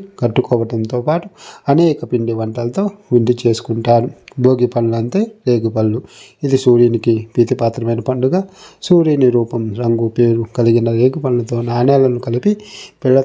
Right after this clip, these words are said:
తలపై పోస్తారు. సూర్య భగవాని అనుగ్రహం పిల్లలపై ప్రసరించి ఆరోగ్యం కలగాలనే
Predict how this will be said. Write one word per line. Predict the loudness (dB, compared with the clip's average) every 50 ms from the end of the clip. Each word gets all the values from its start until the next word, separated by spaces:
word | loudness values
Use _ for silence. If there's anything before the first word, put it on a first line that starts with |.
| 0
తలపై | -4 -6 -6 -4 -4 -4 -4 -4 -4 -8 -6 -4
పోస్తారు. | -4 -4 -4 -4 -2 0 0 0 0 -2 -6 -12 -16 -12 -2 2
సూర్య | 2 4 4 2
భగవాని | 0 -2 -2 -2 -2 -2 -2 -4 -6 -6
అనుగ్రహం | -6 -6 -6 -4 -2 -2 -2 -2 -4 -10 -18 -20 -20 -20 -18 _
పిల్లలపై | 0 2 2 4 2 2 0 -2 -2 -2
ప్రసరించి | -4 -4 -6 -4 -2 0 0 0 0 0 0 0 -2 -2 -8 -14 -8 -4
ఆరోగ్యం | -2 0 2 0 0 -2 -2 -4 -4
కలగాలనే | -4 -4 -6 -6 -6 -6 -4 -2 0 0 0